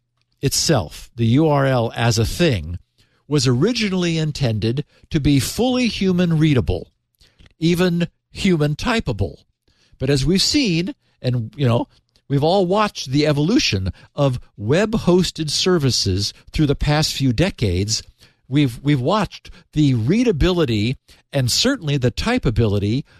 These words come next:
of U R Ls virtually disappear.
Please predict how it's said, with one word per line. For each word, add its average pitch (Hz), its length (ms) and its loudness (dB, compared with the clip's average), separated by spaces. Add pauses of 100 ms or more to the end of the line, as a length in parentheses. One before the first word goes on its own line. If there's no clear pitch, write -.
(140)
of 147 160 -2
U 185 300 2
R 170 280 2
Ls 113 520 2 (440)
virtually 202 520 0
disappear. 127 760 0